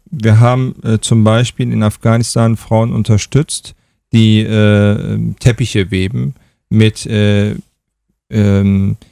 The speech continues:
ergonomischeren, äh, Stühlen, äh, Webstühlen, äh, um quasi sie vor den, äh,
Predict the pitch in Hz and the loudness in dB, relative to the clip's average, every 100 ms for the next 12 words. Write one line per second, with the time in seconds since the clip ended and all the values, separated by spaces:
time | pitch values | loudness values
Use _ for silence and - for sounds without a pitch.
0 | _ - 113 110 113 117 127 117 117 110 | _ -2 0 2 2 2 2 2 2 2
1 | 110 - 107 107 104 104 - 120 117 95 | 0 -2 0 2 2 0 2 4 4 2
2 | 87 98 - - 101 95 95 - 113 107 | -4 -12 -16 -8 -4 -2 -4 -2 -2 -2
3 | - - 101 107 139 _ _ _ _ - | -4 -2 0 0 -2 _ _ _ _ 0
4 | 104 101 - 120 117 120 107 - 113 110 | 2 2 0 2 2 0 -2 0 2 0
5 | 110 113 110 - 110 107 104 - 104 107 | -2 -2 -4 -2 0 2 0 -4 -6 -2
6 | 104 101 101 | 0 0 0